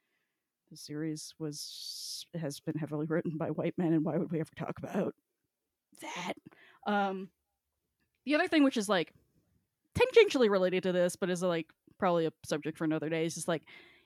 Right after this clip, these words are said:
you know, if you're, if you're not a human, um, or, or, or even if you come from a planet that has very, like, I don't know. I mean, I suppose that the-, theoretically every planet has a distinct culture, but you know what I mean. Like,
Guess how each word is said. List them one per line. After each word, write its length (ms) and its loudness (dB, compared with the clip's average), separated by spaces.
you 100 4
know, 140 8
if 160 2
you're, 340 6
if 140 -2
you're 80 4
not 180 6
a 60 6
human, 600 4
um, 520 6
or, 380 6
or, 280 8
or 180 10
even 180 6
if 140 0
you 220 4
come 180 0
from 120 0
a 60 0
planet 380 0
that 100 -2
has 160 -4
very, 560 -4
like, 340 -4
I 60 -2
don't 140 0
know. 280 -2
I 40 -2
mean, 320 0
I 40 -10
suppose 320 0
that 160 0
the-, 140 -8
theoretically 420 -4
every 140 -10
planet 300 -6
has 180 -6
a 60 -4
distinct 380 -8
culture, 300 -6
but 140 -4
you 60 -2
know 60 0
what 100 0
I 40 -8
mean. 160 -4
Like, 260 6